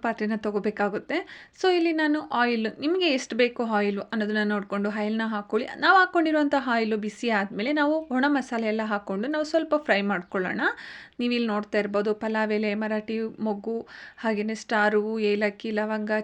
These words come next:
ಚಕ್ಕೆ ಇದಿಷ್ಟನ್ನು ಹಾಕಿ ನಾನು, ಆ, ಫ್ರೈ ಮಾಡ್ಕೊತಾ ಇದ್ದೀನಿ. ಇದಿಷ್ಟು ಫ್ರೈ ಮಾಡ್ಕೊಂಡಿದ್ದೆಲ್ಲ ಆದ್ಮೇಲೆ ಸೋಂಪು ಕಾಳನ್ನ ಹಾಕಿ ನಾನು ಫ್ರೈ ಮಾಡ್ಕೊತಾ ಇದ್ದೀನಿ.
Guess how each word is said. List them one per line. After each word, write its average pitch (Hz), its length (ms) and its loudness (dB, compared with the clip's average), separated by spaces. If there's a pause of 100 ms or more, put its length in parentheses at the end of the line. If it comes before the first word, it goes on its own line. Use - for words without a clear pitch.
(100)
ಚಕ್ಕೆ 226 340 -6
ಇದಿಷ್ಟನ್ನು 285 500 0
ಹಾಕಿ 214 320 -6
ನಾನು, 233 200 -2 (440)
ಆ, 214 100 2 (120)
ಫ್ರೈ 226 100 6 (140)
ಮಾಡ್ಕೊತಾ 202 500 0
ಇದ್ದೀನಿ. 269 300 -2
ಇದಿಷ್ಟು 339 300 0 (100)
ಫ್ರೈ 247 120 2 (120)
ಮಾಡ್ಕೊಂಡಿದ್ದೆಲ್ಲ 214 640 0 (180)
ಆದ್ಮೇಲೆ 214 420 -4 (760)
ಸೋಂಪು 320 380 4
ಕಾಳನ್ನ 226 400 2
ಹಾಕಿ 226 380 -4 (240)
ನಾನು 220 160 0 (100)
ಫ್ರೈ 214 120 4 (120)
ಮಾಡ್ಕೊತಾ 214 500 0
ಇದ್ದೀನಿ. 190 240 -2